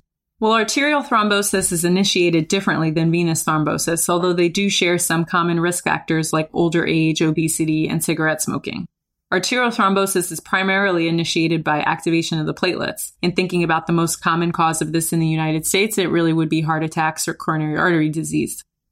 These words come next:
Venous thromboembolism, on the other hand, is primarily initiated by vascular injury, which exposes tissue factor to blood components which activate the coagulation cascade and lead to clot.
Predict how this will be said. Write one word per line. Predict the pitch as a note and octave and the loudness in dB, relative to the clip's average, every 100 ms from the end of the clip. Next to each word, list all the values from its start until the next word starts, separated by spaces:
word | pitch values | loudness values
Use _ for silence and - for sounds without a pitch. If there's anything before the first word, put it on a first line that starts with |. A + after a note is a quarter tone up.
| _ - | _ -2
Venous | G#3+ A#3+ A#3+ | 2 4 2
thromboembolism, | G#3 F3+ F3 E3 E3 E3 D#3 D#3+ | 2 2 2 2 2 2 0 0
on | D#3+ | 0
the | - | -2
other | D#3+ E3 | 0 0
hand, | E3 E3 | 0 0
is | D#3+ | -2
primarily | - F3+ F3+ G3 G3 F#3 | -2 0 2 2 2 2
initiated | E3+ E3+ E3 F3+ E3 E3 D#3 | 2 0 0 0 2 0 0
by | D#3 | -2
vascular | D#3 D#3+ D#3 - D#3+ D#3+ | 0 -2 -2 -2 0 2
injury, | F3 F#3+ D#3+ D#3 | 0 0 0 0
which | D#3+ D#3+ | -2 -4
exposes | - - F3 E3+ E3 - | -6 -2 0 0 -2 0
tissue | F3+ - G3+ | -2 0 -2
factor | E3 D#3+ - E3 | -2 -2 -2 -2
to | - | -2
blood | D#3 E3 E3+ | -2 -2 -2
components | F3+ F3 D#3+ D#3 D#3 | -4 -2 -2 -2 -4
which | D#3+ F3 | -4 -2
activate | D#3+ E3 D#3+ D#3 | -4 -2 -4 -4
the | D#3+ | -6
coagulation | - E3+ D#3+ D#3+ D#3+ D#3+ D#3 E3 | -4 -2 0 -2 -4 -4 -4 -4
cascade | D#3+ E3 D#3+ - D#3 D#3+ | -2 -4 -2 -2 0 -2
and | - D#3+ | -2 -4
lead | D#3+ D#3 | -2 -4
to | D#3+ | -8
clot. | - D#3 - | -4 -4 -4